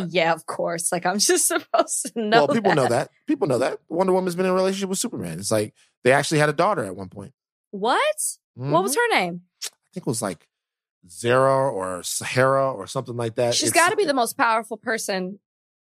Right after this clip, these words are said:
Speaker 2: Well, she
Speaker 1: ever.
Speaker 2: was. It was, um, there was a, this was in a graphic novel, uh, called Kingdom Come,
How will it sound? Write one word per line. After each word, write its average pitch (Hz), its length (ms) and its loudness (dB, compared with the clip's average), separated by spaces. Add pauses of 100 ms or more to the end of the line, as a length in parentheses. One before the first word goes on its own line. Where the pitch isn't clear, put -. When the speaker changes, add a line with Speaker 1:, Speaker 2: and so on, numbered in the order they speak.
(180)
Speaker 2:
Well, 185 220 4
she 180 180 2
Speaker 1:
ever. 165 60 4
Speaker 2:
was. 175 360 2
It 170 100 2
was, 165 240 0
um, 143 480 0
there 147 140 2
was 143 220 0
a, 131 220 2
this 170 160 -4
was 156 140 0
in 156 80 2
a 127 60 0
graphic 135 440 0
novel, 110 640 0
uh, 110 180 0
called 107 320 -2
Kingdom 123 340 -4
Come, 110 300 -4